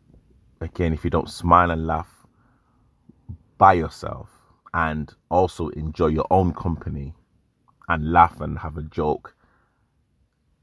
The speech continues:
and, and be grateful every single day in terms of the growth of the channel,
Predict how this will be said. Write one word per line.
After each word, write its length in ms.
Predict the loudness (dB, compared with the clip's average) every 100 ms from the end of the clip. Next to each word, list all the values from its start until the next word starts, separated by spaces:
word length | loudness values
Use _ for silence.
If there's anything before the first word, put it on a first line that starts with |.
| _ _ _
and, 500 | -6 -4 -4 -6 -8 -14 -20 _ _ _ _ _ _ _ _ -6
and 100 | -4
be 100 | -2
grateful 680 | 2 4 2 -4 -8 -8 -14 _ _ _ _ _ _ _ _ _ _ _ _ _ _ 0
every 240 | 2 2
single 240 | 0 -2 -2
day 420 | -2 -2 -4 -8 -14 _ _ _ _ -14
in 80 | -8
terms 300 | -6 -4 -6
of 120 | -8
the 80 | -4
growth 320 | 4 4 4
of 60 |
the 80 | -6
channel, 500 | -4 -2 0 -2 -4